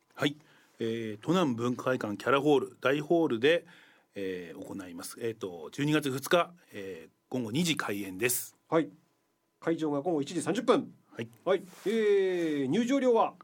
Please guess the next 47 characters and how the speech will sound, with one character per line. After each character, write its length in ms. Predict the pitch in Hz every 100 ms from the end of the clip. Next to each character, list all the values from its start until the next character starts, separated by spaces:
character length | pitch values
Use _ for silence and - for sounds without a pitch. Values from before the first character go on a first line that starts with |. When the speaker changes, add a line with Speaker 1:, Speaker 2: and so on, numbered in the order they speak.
| - _ _ _
Speaker 1:
え 160 | 92 90
ー、 20 |
前 180 | 101 135
売 100 | 139
り 60 | 131
五 80 | 123
百 180 | 139
円、 160 | 180 - -
Speaker 2:
は 80 | 170
い。 40 |
Speaker 1:
当 60 | 135
日 220 | 127 123
六 160 | 117 120
百 240 | 170 170 147
円 220 | 113 98
で、 260 | 139 151 151 - - -
え 200 | 110 107
ー、 40 |
小 220 | - 175
学 240 | 185 185 185
生 160 | 185
以 80 | 214
下 120 | 208
は 60 | 156
無 120 | 107
料 180 | 113 113
で 140 | 139
す。 260 | 147 - -
Speaker 2:
は 140 | 165 190
い。 60 | 95 - - - - -
え 320 | 196 196 190
ー 20 | 180 -
と、 140 | 175
チ 180 | 165 -
ケ 80 | 269
ッ 60 | - -
ト 160 | 240
が 100 | 214
欲 220 | 185 196
し 140 | 190 294
い 40 |
ぞ 100 | 247
と 100 | 233
い 80 | 175
う 40 |
人 180 | 160 156
は？ 300 | 131 160 226